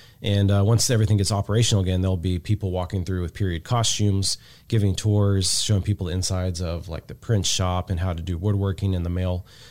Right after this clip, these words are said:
um, facility, where this was created as a time in Alabama when we became a state.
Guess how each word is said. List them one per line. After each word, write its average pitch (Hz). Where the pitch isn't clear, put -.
um, 87
facility, 95
where 95
this 110
was 107
created 104
as 95
a 92
time 127
in 104
Alabama 110
when 101
we 98
became 92
a 87
state. 113